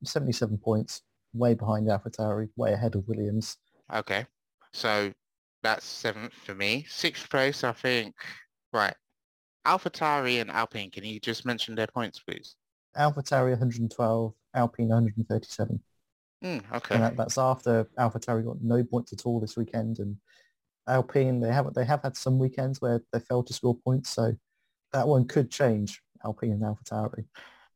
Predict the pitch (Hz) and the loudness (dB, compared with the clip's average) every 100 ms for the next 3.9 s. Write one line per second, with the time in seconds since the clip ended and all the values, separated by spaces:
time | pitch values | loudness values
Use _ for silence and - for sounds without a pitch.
0 | _ 110 135 135 135 98 131 120 - 143 | _ -2 4 4 4 4 4 2 2 2
1 | 131 131 127 127 117 120 - - 110 - | 4 4 4 2 2 -2 -2 -6 -4 -4
2 | _ _ _ _ _ - 113 120 104 117 | _ _ _ _ _ -6 0 0 0 0
3 | 113 113 117 127 123 135 120 117 | 0 2 4 4 4 2 4 4